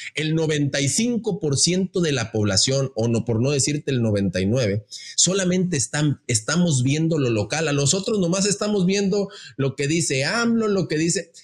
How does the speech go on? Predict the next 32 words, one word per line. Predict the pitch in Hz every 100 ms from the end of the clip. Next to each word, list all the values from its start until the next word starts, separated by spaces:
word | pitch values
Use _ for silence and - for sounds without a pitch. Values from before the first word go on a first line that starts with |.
| _ -
pero | 147 165
la | 165
realidad | 170 180 196 285 277 226 - _ _ _
es | 175 -
que | 247
si | 175 147
tú | 226
vas | 233 220 214 - -
y | 127
como | 143 127
conocemos | 113 127 123 214 220 160 - - _ _
ochenta, | 113 107 180 196 190 135
noventa, | 123 147 185 180 -
cien | - 170 180 180
países | 147 190 156 131 127 - - 135
y |
vemos | 127 175 196 185 - -
modos | 143 180 214 202 160
distintos | 147 139 - 202 214 196 175 139
de | 131
vivir | 117 113 190 175 -
y | 123
de | 113
hacer | 107 151 180
deporte | 208 - 226 196 175 156 156 - 127
y |
de | 127
hacer | 113 110 180
otro | 214 208 202
tipo | 214 202 214
de | 208
vida, | 190 185 185